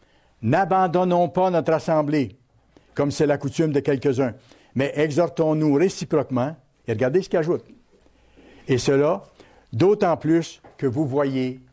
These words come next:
s'approcher le jour. » Quel jour ? Le jour du retour de Christ. Il dit, « D'autant plus que vous voyez les événements s'aggraver et le retour du Christ approcher, c'est le temps de rester proches les uns les autres, de rester proches de l'Église,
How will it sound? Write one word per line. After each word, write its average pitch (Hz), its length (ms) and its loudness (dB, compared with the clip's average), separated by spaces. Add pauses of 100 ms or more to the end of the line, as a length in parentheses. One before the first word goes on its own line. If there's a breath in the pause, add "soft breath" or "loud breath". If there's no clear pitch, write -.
(100)
s'approcher 127 720 -2 (420)
le 110 120 -2
jour. » 117 260 -2 (580)
Quel 139 200 -2
jour ? 107 240 -2 (640 soft breath)
Le 110 120 2
jour 113 220 2
du 101 160 -2
retour 104 260 0
de 98 100 -4
Christ. 110 340 -8 (540 loud breath)
Il 117 80 2
dit, « 110 100 4
D'autant 190 380 2
plus 202 240 0
que 160 100 0
vous 143 140 0
voyez 147 280 2
les 135 200 2
événements 143 500 2
s'aggraver 131 680 0 (300 soft breath)
et 127 200 2
le 123 160 2
retour 135 260 0
du 104 100 -6
Christ 135 320 -2
approcher, 117 500 -4 (280 loud breath)
c'est - 180 -2
le 110 80 0
temps 117 240 -2 (340 loud breath)
de 110 120 0
rester 113 320 0
proches 127 320 -2
les 110 180 0
uns 120 80 2
les 110 200 2
autres, 123 180 0
de 110 80 0
rester 107 260 -2
proches 123 420 -2
de 117 120 0
l'Église, 120 480 2